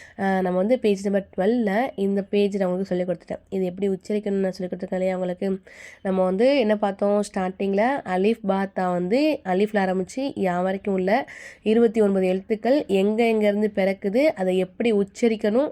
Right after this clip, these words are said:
ஆம், அது எப்படி வந்து நம்ம வந்து சொல்லணும்னு சொல்லிட்டு நான் சொல்லி கொடுத்தேன் இல்லையா உங்களுக்கு? அது எல்லாத்தையும் மனப்பாடம் பண்ணீங்க நல்லபடியா, அல்ஹம்துலில்லாஹ், அல்லாஹ்வுடைய கிருபை கொண்டு. அடுத்தது நான் உங்களுக்கு என்ன சொல்லி கொடுத்தேன்? அந்த ஒரு ஒரு எழுத்துக்களுக்கும் ஜேர் வச்சா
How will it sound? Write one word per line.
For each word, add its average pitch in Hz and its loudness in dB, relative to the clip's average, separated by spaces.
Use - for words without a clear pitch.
ஆம், 185 0
அது 196 4
எப்படி 196 2
வந்து 226 4
நம்ம 202 2
வந்து 214 2
சொல்லணும்னு 208 0
சொல்லிட்டு 208 0
நான் 196 -4
சொல்லி 202 0
கொடுத்தேன் 202 -2
இல்லையா 196 -2
உங்களுக்கு? 190 -2
அது 190 0
எல்லாத்தையும் 196 0
மனப்பாடம் 190 -2
பண்ணீங்க 185 -2
நல்லபடியா, 185 -2
அல்ஹம்துலில்லாஹ், 185 -4
அல்லாஹ்வுடைய 180 -2
கிருபை 180 -4
கொண்டு. 180 -2
அடுத்தது 202 0
நான் 226 4
உங்களுக்கு 208 2
என்ன 202 0
சொல்லி 202 -2
கொடுத்தேன்? 202 -2
அந்த 180 -2
ஒரு 180 2
ஒரு 208 4
எழுத்துக்களுக்கும் 240 2
ஜேர் 180 2
வச்சா 190 0